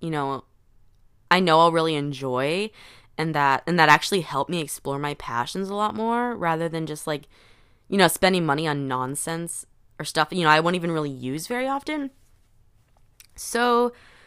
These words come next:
yeah, it's expensive, but, you know, it's something I'm really gonna use, and I <laughs> enjoy it, so I'm, I'm excited about it. I hope you guys are excited about it,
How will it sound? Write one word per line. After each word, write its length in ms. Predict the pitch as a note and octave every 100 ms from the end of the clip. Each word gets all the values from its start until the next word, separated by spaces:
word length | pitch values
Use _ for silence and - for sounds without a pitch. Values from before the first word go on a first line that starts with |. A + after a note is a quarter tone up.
| _ _
yeah, 280 | - D4 G3+
it's 120 | F#3+
expensive, 640 | B3+ - - F#3+ B3 F#3+ D3+
but, 180 | D#3+ D#3+
you 80 | F3
know, 220 | D#3 D3+ -
it's 160 | D#3+ -
something 260 | E3+ E3+
I'm 100 | D3+
really 180 | C#3 C#3+
gonna 160 | C#3+ C3+
use, 540 | C#3+ D4 G#3 C3+ - -
and 400 | D3 C#3 C#3+ C#3 -
I 100 | D#3+
<laughs> 180 | F#3
enjoy 300 | G3+ F#3 C4+
it, 180 | G3 -
so 220 | - D#3 D#3
I'm, 280 | G#3 F4+ -
I'm 200 | D#3+ D#4+
excited 440 | C#4+ - C#3+ C#3 C#3+
about 280 | B2+ B2 F3
it. 100 | A3
I 60 |
hope 200 | A3 A#3+
you 100 | C4+
guys 280 | G#4 A#3 D#3
are 80 | C#3+
excited 420 | - D3+ C#3 C3+
about 280 | C3+ C3 F3+
it, 180 | D4